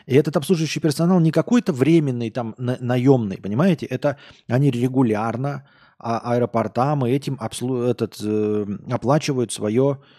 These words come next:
э, обслуживание своего самолета. Пилоты, которые работают на вот этих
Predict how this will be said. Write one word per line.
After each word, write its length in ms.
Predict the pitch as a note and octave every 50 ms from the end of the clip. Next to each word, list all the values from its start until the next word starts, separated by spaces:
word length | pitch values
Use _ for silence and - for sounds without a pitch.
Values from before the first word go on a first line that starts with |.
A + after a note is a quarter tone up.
| _ _ _ _ _ _ _
э, 240 | - - A2 A2 A2 G#2
обслуживание 560 | B2 A#2+ - - C#3 D3 B2 C3+ C3 B2 A2+
своего 280 | - B2 A#2+ A#2+ B2 B2
самолета. 560 | - - A2+ A2+ A#2 A#2 A#2 G#2+ - - - _ _ _ _ _ -
Пилоты, 460 | - C3+ C3+ C3 D3+ G#3+ C4 - - C#3
которые 360 | - B2+ - C#3+ B2+ B2 A#2+
работают 560 | A#2+ C3+ B2+ B2+ D3 C#3 C#3 A#2+ A2 G#2 -
на 100 | A#2 A#2
вот 120 | A2+ A2
этих 300 | A#2 G#2+ G#2+ G#2 - -